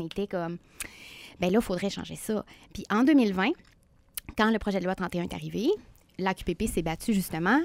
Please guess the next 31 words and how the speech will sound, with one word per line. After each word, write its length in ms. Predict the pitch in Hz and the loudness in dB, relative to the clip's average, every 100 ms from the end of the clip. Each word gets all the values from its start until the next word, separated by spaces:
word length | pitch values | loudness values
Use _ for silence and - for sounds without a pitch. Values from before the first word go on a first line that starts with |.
| - - - _ | -2 -18 -20 _
parce 180 | - - | -16 -4
que 80 | 185 | 2
nous, 200 | 190 233 | 6 6
on 160 | 190 | 4
avait 200 | 165 160 160 | -2 -4 -6
beaucoup, 720 | 170 247 240 - 247 240 220 - - | 2 4 4 4 2 4 0 -8 -6
euh, 220 | 175 165 - - | -4 -4 -6 -10
fait 160 | - 208 | -8 -4
de 40 | |
commentaires, 440 | - 170 170 190 240 | -2 -2 -4 -2 0
puis 100 | 202 | 0
on 60 | |
disait, « 220 | 160 196 254 - - - | 0 0 -2 -8 -16 -14
Ce 380 | - - - 202 - | -8 -8 0 0 4
montant-là 760 | 214 330 339 247 185 175 220 233 | 6 8 6 6 4 4 2 -2
que 100 | 190 | -2
les 140 | 180 | -2
gens 220 | 170 196 180 | 0 0 -2
ont 40 | |
à 60 | 175 | -4
payer, 260 | 165 175 | -4 -4
il 40 | 208 | -4
faut 240 | - 392 | 0 2
l'enlever. 480 | 240 170 175 165 240 - _ - - - | 2 2 -2 -2 -4 -6 _ -20 -18 -4
Il 120 | 226 | -2
faut 280 | - - 392 - _ _ - | -2 0 0 -2 _ _ -10
que 60 | - | -4
ce 200 | - 202 | 2 2
soit 420 | - 196 214 254 - - | 0 -2 -2 -2 -6 -16
couvert. » 400 | - 175 180 233 208 170 - - - - - - _ _ _ | -2 2 2 2 -6 -16 -20 -20 -20 -18 -18 -20 _ _ _
Et 240 | 320 381 | 2 2